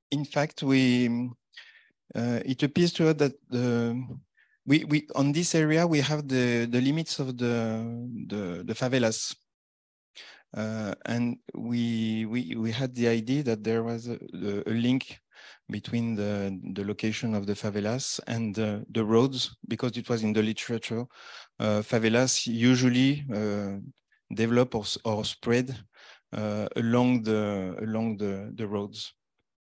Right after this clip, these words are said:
or, or, or at, at the, at the border. So we ha-, we had the idea to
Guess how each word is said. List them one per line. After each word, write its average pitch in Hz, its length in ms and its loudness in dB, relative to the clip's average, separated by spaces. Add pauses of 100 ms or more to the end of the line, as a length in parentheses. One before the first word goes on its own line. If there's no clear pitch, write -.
or, 113 180 -2 (320)
or, 113 160 -2 (100)
or 117 220 0
at, 113 160 -4 (420)
at 110 200 -2
the, 95 440 -2 (1000)
at 113 140 -2
the 117 80 0
border. 110 440 -2 (800)
So 123 640 6 (100)
we 123 140 4
ha-, 131 160 2
we 127 220 4
had 135 240 2
the 120 160 4
idea 117 320 4 (100)
to 113 340 0